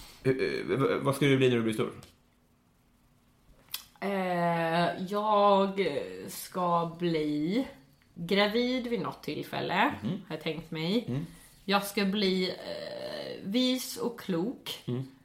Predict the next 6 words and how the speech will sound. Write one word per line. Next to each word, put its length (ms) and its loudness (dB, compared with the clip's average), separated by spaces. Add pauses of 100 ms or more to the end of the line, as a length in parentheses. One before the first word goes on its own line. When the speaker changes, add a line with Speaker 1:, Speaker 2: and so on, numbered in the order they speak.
(480)
Speaker 2:
Och 280 -2 (120)
jag 380 0
ska 680 -2
bli 540 -2 (240)
en 320 -4 (920)
resare, 840 -4